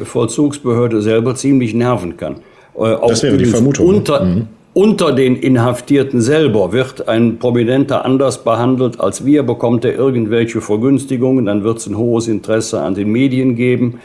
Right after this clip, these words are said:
Speaker 2: Genau, wird
Speaker 1: Ähm,
Speaker 2: ständig
Speaker 1: also
Speaker 2: drüber
Speaker 1: beziehungsweise
Speaker 2: berichtet,
Speaker 1: ein hohes
Speaker 2: was er da
Speaker 1: Interesse
Speaker 2: tut.
Speaker 1: der Medien
Speaker 2: Mhm.
Speaker 1: geben. Also so ein Promi kann einen schon beschäftigen.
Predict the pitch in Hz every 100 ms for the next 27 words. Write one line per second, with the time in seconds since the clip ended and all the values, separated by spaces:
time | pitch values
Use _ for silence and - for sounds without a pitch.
0 | - 104 95 117 110 - 117 104 - 104
1 | 110 117 110 104 117 143 120 101 98 127
2 | 131 123 98 139 139 151 156 147 151 143
3 | 110 143 143 147 143 135 113 117 123 120
4 | 117 113 117 113 113 131 135 127 120 -
5 | 123 131 139 135 135 143 123 - 80